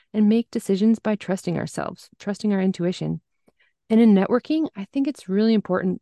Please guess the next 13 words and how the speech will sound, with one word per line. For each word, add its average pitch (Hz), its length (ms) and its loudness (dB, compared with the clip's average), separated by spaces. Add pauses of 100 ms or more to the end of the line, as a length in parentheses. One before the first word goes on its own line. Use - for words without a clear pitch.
to 185 140 -8
use 180 520 0
your 165 120 -2
intuition 160 800 -6 (300)
and 185 120 -2
tap 196 380 -6
into 196 380 0
it 165 140 -2
when 175 260 0
you're 175 100 0
talking 165 420 -6
to - 100 -10
people. - 460 -14